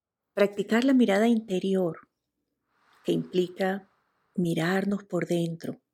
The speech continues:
sin juicios, sin crítica,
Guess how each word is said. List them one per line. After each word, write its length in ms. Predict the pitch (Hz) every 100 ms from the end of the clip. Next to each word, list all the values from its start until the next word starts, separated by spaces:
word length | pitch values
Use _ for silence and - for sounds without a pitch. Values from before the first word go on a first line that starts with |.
| _ _ _ _ _ _ _ _ _
sin 240 | - 175
juicios, 960 | 160 - 196 202 196 - 160 - - - -
sin 260 | - 190
crítica, 800 | 175 190 202 208 160 - - -